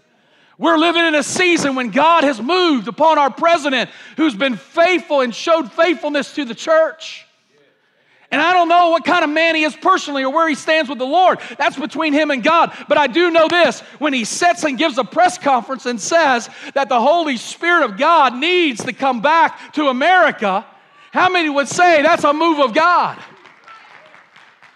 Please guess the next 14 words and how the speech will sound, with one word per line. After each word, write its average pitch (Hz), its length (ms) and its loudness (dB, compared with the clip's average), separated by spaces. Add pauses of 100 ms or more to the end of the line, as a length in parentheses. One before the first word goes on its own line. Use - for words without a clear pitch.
That's 392 240 2
a 370 80 2
move 359 380 2
of 233 40 -12
God. 339 460 2 (1120)
That's 370 240 0
God 370 320 2
moving 349 380 2
on 320 140 2
the 277 80 0
Cyruses 330 760 2
of 294 100 2
our 302 220 4
world. 330 540 2